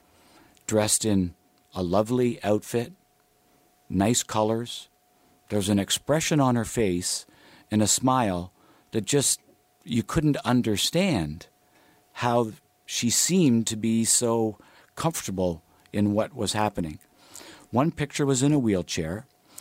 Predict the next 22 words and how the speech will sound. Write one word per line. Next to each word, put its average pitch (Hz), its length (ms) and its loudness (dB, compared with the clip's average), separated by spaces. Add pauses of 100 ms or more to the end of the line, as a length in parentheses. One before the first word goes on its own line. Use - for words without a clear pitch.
(160)
and 107 140 0
the 107 80 4
other 110 100 2
one 107 120 -2
was 101 100 -6
standing 104 540 2
with - 180 -6
crutches 85 480 -8
with 87 180 -8
assistance. - 720 -6 (680)
But 117 80 -2
I 110 60 -2
couldn't 180 340 -2
get - 180 -6
past 127 380 -2
the 117 80 -4
smile. 117 600 -2 (600)
It - 80 -8
wasn't 151 300 2
a 139 60 2
fake 143 280 -2
smile. 85 540 -4